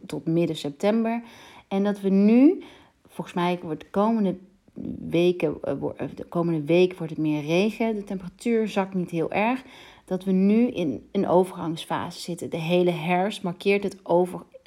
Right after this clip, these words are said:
het seizoen van overgang. En overgangsseizoen is altijd een, een, een loslaatseizoen. Dus, eh, ja, wat wil je houden? Wat wil je loslaten?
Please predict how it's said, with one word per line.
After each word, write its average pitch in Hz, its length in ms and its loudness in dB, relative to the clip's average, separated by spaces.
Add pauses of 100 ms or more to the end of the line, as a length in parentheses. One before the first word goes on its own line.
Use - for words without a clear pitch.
het - 180 -6
seizoen 190 440 0
van 185 200 -4 (320)
overgang. 180 580 2 (1160)
En 196 420 0 (160)
overgangsseizoen 226 1120 2 (360)
is 196 340 0
altijd 196 840 2
een, 175 420 -4 (180)
een, 165 380 -8
een 175 220 0
loslaatseizoen. 175 1200 -2 (800)
Dus, 180 440 -4
eh, 175 340 -8 (100)
ja, 208 280 -2
wat 185 280 2
wil 175 140 4
je 175 120 2
houden? 165 480 4
Wat 175 200 0
wil 170 120 -2
je 160 180 0
loslaten? - 720 -4